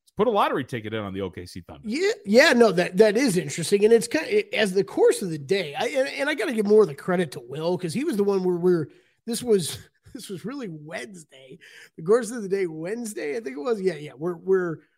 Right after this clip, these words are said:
Speaker 2: we had Will on, on a numbers game early in the morning, and we were kind of talking just through the Western Conference playoff scenarios. We did, we did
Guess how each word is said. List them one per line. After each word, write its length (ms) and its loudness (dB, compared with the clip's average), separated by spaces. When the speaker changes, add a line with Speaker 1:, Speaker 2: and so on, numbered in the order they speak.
Speaker 2:
we 160 2
had 300 0
Will 320 -2
on, 320 -12
on 140 -2
a 60 -6
numbers 420 -2
game 400 -20
early 320 4
in 60 0
the 80 -6
morning, 500 -16
and 140 -2
we 100 -4
were 80 0
kind 240 -4
of 80 -10
talking 260 -4
just 200 -6
through 200 -4
the 80 2
Western 440 -6
Conference 500 -12
playoff 400 -12
scenarios. 500 -16
We 240 -4
did, 320 2
we 220 -6
did 320 0